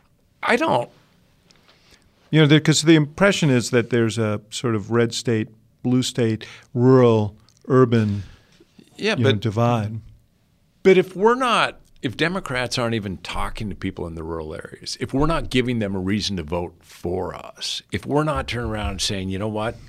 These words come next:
Speaker 1: I recognize you're not climbing the economic ladder. Here are things that can be done." I mean, I, I think it goes back more than cultural divides. It is sort of the economic divides right now. And if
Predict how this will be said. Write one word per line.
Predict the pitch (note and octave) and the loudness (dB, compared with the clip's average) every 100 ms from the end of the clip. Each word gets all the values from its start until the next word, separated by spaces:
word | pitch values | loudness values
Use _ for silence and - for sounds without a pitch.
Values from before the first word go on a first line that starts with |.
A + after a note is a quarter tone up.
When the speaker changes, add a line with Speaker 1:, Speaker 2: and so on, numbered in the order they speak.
| - - - | -20 -16 -6
Speaker 1:
I | |
recognize | G2 G#2+ G#2+ G#2+ F#2+ F#2 | 0 0 0 -4 -4 -4
you're | F2+ | -6
not | F2 | -8
climbing | - F#2 F2 E2 | -6 -6 -4 -6
the | E2 | -6
economic | E2 E2+ D#2+ D#2+ - | -8 -10 -10 -10 -10
ladder. | D#2+ D#2 D2 C#2 - _ _ _ _ _ | -10 -10 -12 -16 -20 _ _ _ _ _
Here | - B2 A2 | -2 2 2
are | |
things | A2 A2 G#2 F#2+ | 2 -4 -4 -6
that | - | -8
can | - F#2+ | -8 -6
be | F2+ | -6
done." | D#2 F#2+ F#2+ C2+ - | -6 -10 -10 -16 -10
I | A2+ | -4
mean, | A2+ | -2
I, | G#2+ - - - - _ | -2 -6 -16 -20 -20 _
I | - C#3 | 0 0
think | F3+ C3+ | 0 -2
it | G2 E2 | -4 -2
goes | F2+ F#2 - | -2 -2 -4
back | - F#2 F2+ E2 | -4 -4 -6 -8
more | G2+ F#2 A#2 | -4 -2 -2
than | A#2+ G2+ | -2 -6
cultural | - A2+ A#2+ - F#2 E2 | -4 -2 -2 -4 -6 -6
divides. | D#2+ D#2 D2+ D2 C#2+ C#2+ D2 D#2 - - _ _ _ - - | -8 -12 -10 -12 -14 -16 -14 -8 -8 -10 _ _ _ -8 -2
It | F#2+ - | -2 -2
is | G#2+ G#2 G#2 | -2 0 0
sort | - G#2+ G2 | -2 -2 -4
of | |
the | F2+ F#2 | -4 -4
economic | G2+ F#2 F#2 B2+ G2 | -4 -8 -8 -8 -10
divides | - D2+ C#2+ C#2+ D#2 - | -12 -14 -14 -14 -12 -10
right | D#2 D#2 | -10 -12
now. | C#2+ D2 C#2+ D#2 F#2 - - - - | -14 -14 -14 -12 -14 -16 -20 -12 -6
And | G2+ G2+ G2 - - - - - - _ _ _ _ - | -4 -4 -6 -12 -20 -20 -20 -20 -20 _ _ _ _ -4
if | A2+ G2+ - - | -2 -2 -6 -20